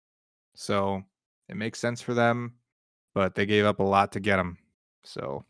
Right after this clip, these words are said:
it better work out. Uh, there's so many more trades this week. We really gotta just shotgun through all these. James Robinson is headed to the Jets to replace Breece Hall, which tragically his season ended. Kadarius Toney is headed to the Chiefs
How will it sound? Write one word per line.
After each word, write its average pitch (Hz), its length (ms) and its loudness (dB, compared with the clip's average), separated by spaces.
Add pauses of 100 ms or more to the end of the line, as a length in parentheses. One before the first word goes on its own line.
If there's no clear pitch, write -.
it - 100 -12
better 104 220 2
work 101 240 -2
out. 95 280 2 (400)
Uh, 135 200 4
there's 139 300 -2
so - 420 2
many 147 180 2
more 117 180 2
trades 110 360 2
this 107 180 -6
week. 107 200 -2
We 123 100 4
really 113 280 6
gotta 104 220 2
just 101 240 -4
shotgun 107 420 -2
through 110 200 0
all 107 140 4
these. 107 360 -2 (320)
James 127 340 4
Robinson 131 600 6
is 104 240 0
headed 110 300 0
to 113 80 -6
the 107 100 -2
Jets - 600 0 (720)
to 113 140 0
replace 107 720 0 (160)
Breece 120 280 0
Hall, 117 520 4 (260)
which - 300 -10 (120)
tragically 110 600 0
his 107 180 -4
season 110 380 -6
ended. 110 480 -2 (300)
Kadarius 120 500 2
Toney 151 400 4
is 123 180 2
headed 113 280 0
to 107 80 -10
the 87 100 -10
Chiefs - 680 -4